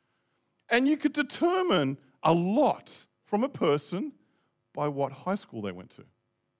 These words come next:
Right?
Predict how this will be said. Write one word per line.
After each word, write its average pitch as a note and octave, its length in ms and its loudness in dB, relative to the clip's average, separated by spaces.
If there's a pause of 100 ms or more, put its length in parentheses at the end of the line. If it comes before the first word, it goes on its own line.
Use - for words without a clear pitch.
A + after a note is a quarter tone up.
(2250)
Right? G#3+ 400 4